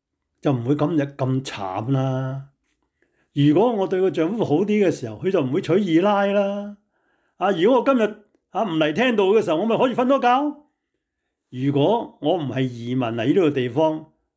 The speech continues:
我就唔會搞成咁啦。成日會喺後悔、苦澀、痛苦當中。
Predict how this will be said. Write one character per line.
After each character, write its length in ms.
我 160
就 100
唔 120
會 80
搞 200
成 160
咁 240
啦。 260
成 280
日 80
會 180
喺 160
後 400
悔、 540
苦 480
澀、 220
痛 320
苦 220
當 260
中。 280